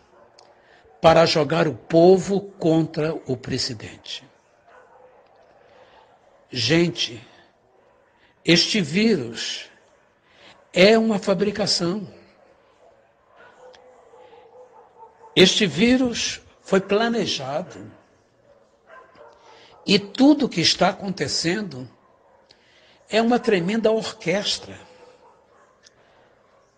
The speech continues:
cujo maestro vem da China. A China quer quebrar os Estados Unidos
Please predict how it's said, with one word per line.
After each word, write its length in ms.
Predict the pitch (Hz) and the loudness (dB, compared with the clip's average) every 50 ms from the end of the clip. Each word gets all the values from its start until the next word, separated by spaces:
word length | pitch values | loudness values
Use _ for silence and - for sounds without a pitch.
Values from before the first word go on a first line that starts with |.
| _ _ _ _ _ _ _ _ _ _ _ _ _ _ _ _ _ _ _ _ _ _ _ _ _ | _ _ _ _ _ _ _ _ _ _ _ _ _ _ _ _ _ _ _ _ _ _ _ _ _
cujo 280 | - 226 226 - 220 220 | 2 4 4 4 2 2
maestro 720 | 196 180 165 175 185 190 196 180 - - - - 110 110 - - - - _ _ _ - - - - _ _ _ _ _ _ _ _ _ _ _ _ _ _ _ _ _ _ _ _ _ _ _ _ | 2 0 2 2 2 0 0 -2 -4 -6 -8 -12 -16 -18 -18 -20 -20 -20 _ _ _ -20 -20 -20 -20 _ _ _ _ _ _ _ _ _ _ _ _ _ _ _ _ _ _ _ _ _ _ _ _
vem 220 | - 127 165 170 160 | -2 0 0 0 2
da 120 | 165 147 | -2 -4
China. 520 | 127 - - - 139 151 143 139 139 127 - _ - - 170 175 175 170 170 170 - - _ _ - 160 165 170 170 170 170 170 - - - _ _ _ _ _ _ _ _ _ _ _ _ _ _ _ _ _ _ _ _ _ _ _ - - _ _ _ _ _ _ _ _ _ _ _ _ _ _ _ _ _ _ _ _ _ _ _ _ _ _ _ _ _ _ _ _ _ _ _ _ - | -2 -4 -4 -4 -4 -6 -8 -10 -12 -16 -18 _ -18 -14 -12 -10 -10 -8 -10 -12 -14 -16 _ _ -16 -14 -12 -10 -10 -10 -10 -12 -14 -18 -20 _ _ _ _ _ _ _ _ _ _ _ _ _ _ _ _ _ _ _ _ _ _ _ -20 -20 _ _ _ _ _ _ _ _ _ _ _ _ _ _ _ _ _ _ _ _ _ _ _ _ _ _ _ _ _ _ _ _ _ _ _ _ -2
A 120 | 160 170 | 0 0
China 380 | - - - 214 226 214 190 - | 2 2 2 2 0 0 -2 -4
quer 300 | - - - 180 175 170 | -6 -2 2 2 2 2
quebrar 500 | - - 156 143 - 156 180 180 185 185 | 2 0 -2 0 2 4 4 4 4 4
os 180 | 151 131 113 | 2 -2 -4
Estados 560 | 127 123 - - - 175 180 170 156 147 - | -4 -4 -4 -2 0 0 0 0 -2 -4 -6
Unidos 840 | 170 151 139 143 147 165 165 185 202 190 - - - - - - | -4 -4 -4 -4 -4 -6 -6 -8 -10 -8 -8 -8 -10 -10 -12 -16